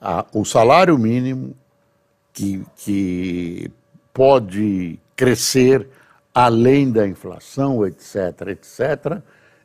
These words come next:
e isso é uma decisão do presidente Lula. E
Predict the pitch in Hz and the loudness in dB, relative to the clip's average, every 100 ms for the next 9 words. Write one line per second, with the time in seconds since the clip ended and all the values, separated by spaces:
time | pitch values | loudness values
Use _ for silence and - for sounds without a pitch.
0 | - 139 165 196 170 - 170 160 135 147 | -6 0 0 0 -2 0 2 2 0 -2
1 | 127 95 127 110 107 117 107 82 104 107 | -2 -4 -4 -4 -6 -4 -6 -4 -6 -6
2 | 113 92 87 76 - - _ _ _ - | -6 -6 -6 -8 -12 -16 _ _ _ -8
3 | 147 160 165 160 156 147 143 | -2 0 0 0 0 0 -2